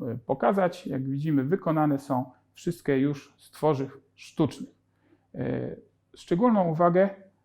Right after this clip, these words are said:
proszę zwrócić na ten grzebień, który znaleźliśmy w dwóch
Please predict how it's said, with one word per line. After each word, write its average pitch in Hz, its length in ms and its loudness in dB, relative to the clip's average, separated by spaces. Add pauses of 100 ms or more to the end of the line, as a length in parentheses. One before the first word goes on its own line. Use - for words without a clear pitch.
(160)
proszę 165 280 -2
zwrócić 151 480 0
na 139 360 4 (240)
ten 156 380 4 (220)
grzebień, 143 640 2 (2750)
który 143 500 0 (1000)
znaleźliśmy 151 840 2
w 131 160 -8
dwóch 156 500 4